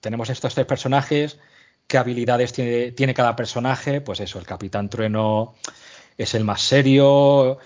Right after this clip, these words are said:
sea, es fuerte, pero es el más serio, el que tiene dos dedos de frente y tal.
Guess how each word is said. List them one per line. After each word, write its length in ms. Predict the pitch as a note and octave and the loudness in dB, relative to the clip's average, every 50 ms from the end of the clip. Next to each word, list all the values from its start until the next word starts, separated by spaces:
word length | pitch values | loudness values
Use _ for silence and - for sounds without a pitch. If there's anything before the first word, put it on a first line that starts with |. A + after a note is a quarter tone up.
| - _ _ _ _ _ | -20 _ _ _ _ _
sea, 180 | - - A#2 | -6 -4 -4
es 120 | G#2+ - - | -4 -4 -4
fuerte, 440 | - B2+ C3 C3+ B2 B2 - B2 A2+ | -2 2 2 2 2 2 -2 -2 -2
pero 280 | A#2 A#2 A2 A2 A2+ A#2 | 0 -2 -2 0 0 -2
es 140 | A2+ - | -2 -2
el 80 | A#2 A2 | -4 -4
más 180 | A2 A2 A2 - | -4 -6 -4 -4
serio, 640 | - - C#3+ D3+ C#3+ C#3+ C#3 D3 D3 D3 D3 D3 | -2 2 2 2 4 4 4 4 4 6 6 6
el 360 | C3+ B2 A2+ A2+ A2+ A2 G#2+ G#2 | 4 4 2 0 -2 -4 -6 -8
que 100 | - A2 | -10 -10
tiene 340 | F#2+ - B2 A#2 A#2 A#2 A#2 | -4 -2 -2 0 2 0 2
dos 200 | A2+ A#2 A2 G2+ | 2 2 2 2
dedos 260 | A#2 A2+ A#2+ A2 G2+ | 0 0 0 -2 -2
de 140 | - A#2 G2+ | -2 -4 -2
frente 340 | - A#2+ A#2 A#2 A#2 A2+ A2+ | 0 0 0 0 0 -2 -2
y 60 | A2 | 0
tal. 480 | A2 C#3+ C#3+ D3+ D#3 D#3+ E3 F3+ - | 2 4 4 6 4 2 2 -2 -8